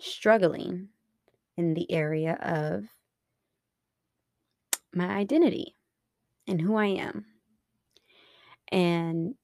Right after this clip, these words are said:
a quick backstory. Y'all know I always love to start with a backstory. I have honestly been confused <laughs>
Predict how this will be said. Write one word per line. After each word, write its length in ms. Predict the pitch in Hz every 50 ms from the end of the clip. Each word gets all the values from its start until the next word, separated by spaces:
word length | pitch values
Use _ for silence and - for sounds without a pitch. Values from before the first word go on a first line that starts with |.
| _ _ _
a 100 | - 180
quick 300 | 175 - - 185 180 170 -
backstory. 680 | 156 151 170 165 165 - - - - 170 151 151 165 165
Y'all 140 | 156 151 147
know 160 | 151 151 151
I 80 | 151 -
always 340 | - 156 147 156 175 170 -
love 200 | - - - -
to 120 | - 196
start 220 | 190 - 202 208 196
with 100 | 196 220
a 40 | 214
backstory. 800 | 190 165 156 160 - - - - 151 147 147 156 165 185 226 - _ _ _ _ _ _ _ _ _ _ _ _ _ _ _ -
I 640 | 185 185 185 196 202 214 220 214 214 220 214 214 -
have 640 | 185 170 175 170 165 165 165 160 165 165 165 156 156 - - - _ _ _ _ _ _ _ _ _ _ _ _ _ _ _ _ _
honestly 880 | - 165 180 208 214 185 - - - 151 151 147 147 147 147 160 165 - - -
been 640 | 170 147 - 175 165 156 156 156 156 151 151 - - -
confused 880 | - 175 165 156 - - 170 156 - - - - - - - - - _ _ _ _ _ _ _ _ _ _ _ _ _ _ _ _ _ _ _
<laughs> 200 | 233 196 -